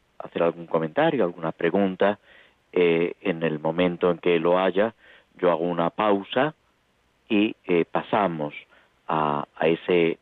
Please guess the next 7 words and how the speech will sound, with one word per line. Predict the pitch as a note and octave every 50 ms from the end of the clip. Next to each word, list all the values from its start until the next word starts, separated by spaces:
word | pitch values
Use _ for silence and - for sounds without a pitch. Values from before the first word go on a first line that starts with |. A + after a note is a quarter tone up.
| _
diálogo | _ - - G2 B2+ C#3 C#3+ A2+ F#2 F2 D#2 D#2 F2 F#2 - _ _ _ _ _ _ _ _ _
que | - A#2+
puede | _ - C#3 F#2 D2 D2
ser | - - D#2+
también | - D#2 D2 D2 D#2 E2 D#2+ D#2 D2 _ _ _ _ _ _ -
de | - D#2 D2+
ayuda. | D2+ - - F#2 E2+ D#2+ - D2+